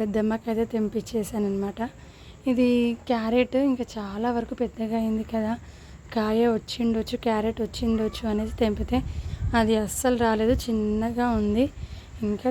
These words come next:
దాని చుట్టూ అయితే చీమలు చాలా ఉన్నాయి. ఈ రెండు తెంపేసరికి ఫుల్ చీమలు అయితే నా కాలికి, చేతులకైతే ఫుల్ పట్టేశాయి. ఇంకా దెబ్బ దెబ్బ ఇంకా ఆ చెట్టుని అక్కడ పడేసి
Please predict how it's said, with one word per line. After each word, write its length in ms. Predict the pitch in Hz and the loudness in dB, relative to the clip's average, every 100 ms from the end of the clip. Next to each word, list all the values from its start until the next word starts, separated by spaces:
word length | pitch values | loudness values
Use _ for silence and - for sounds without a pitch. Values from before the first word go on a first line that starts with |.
| 220 | 0
దాని 200 | 220 214 - | 0 -2 -4
చుట్టూ 300 | 226 - 269 | -6 0 4
అయితే 140 | 262 254 - | 4 2 -2
చీమలు 440 | 208 214 247 247 - | -4 -2 0 -2 -4
చాలా 360 | 208 214 233 247 | -8 -2 2 2
ఉన్నాయి. 360 | 226 220 208 233 269 - - - - - - | 2 0 2 0 0 -4 -8 -12 -16 -8 -2
ఈ 40 | 226 226 214 | 2 4 4
రెండు 260 | 214 240 269 | 4 2 2
తెంపేసరికి 560 | 240 226 233 226 208 285 - | 0 2 -2 -2 -4 -4 -4
ఫుల్ 360 | 240 214 233 277 - | -2 0 0 -2 -4
చీమలు 400 | 240 226 240 226 | -2 0 0 0
అయితే 160 | 214 262 - - - - 226 | 0 -2 -2 -8 -10 -6 -4
నా 60 | 214 - | -4 -2
కాలికి, 400 | 214 208 214 233 220 - | -2 -2 -2 -2 -2 -2
చేతులకైతే 580 | 220 226 226 220 226 226 | -2 0 0 0 -2 -4
ఫుల్ 180 | 233 214 220 | -2 -2 -2
పట్టేశాయి. 640 | 196 220 214 240 208 226 262 - - - - 226 | -4 -4 -4 -2 0 0 0 -8 -18 -18 -6 -4
ఇంకా 220 | 220 226 202 | -2 -4 -4
దెబ్బ 160 | 214 220 220 | -4 -2 -2
దెబ్బ 140 | 220 233 226 | 0 0 0
ఇంకా 180 | 214 226 214 | -2 -2 -4
ఆ 40 | - - | -6 -2
చెట్టుని 320 | 233 220 226 226 | -2 0 0 0
అక్కడ 180 | 226 214 196 - - - - - - - - | 0 0 -2 -8 -18 -18 -18 -16 -18 -18 -2
పడేసి 480 | 240 220 220 220 - | 2 4 4 2 0